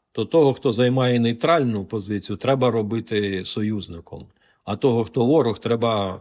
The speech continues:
переводити на нейтральну позицію. А поїхавши туди, е,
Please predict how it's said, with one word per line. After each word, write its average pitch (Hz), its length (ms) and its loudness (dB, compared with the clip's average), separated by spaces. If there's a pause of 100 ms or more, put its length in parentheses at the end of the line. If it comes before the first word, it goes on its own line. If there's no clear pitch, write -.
(160)
переводити 110 600 -2
на 104 240 -2
нейтральну 98 600 -4
позицію. - 640 -14 (640)
А 110 460 0
поїхавши 151 680 0
туди, 151 680 0 (260)
е, 110 40 -18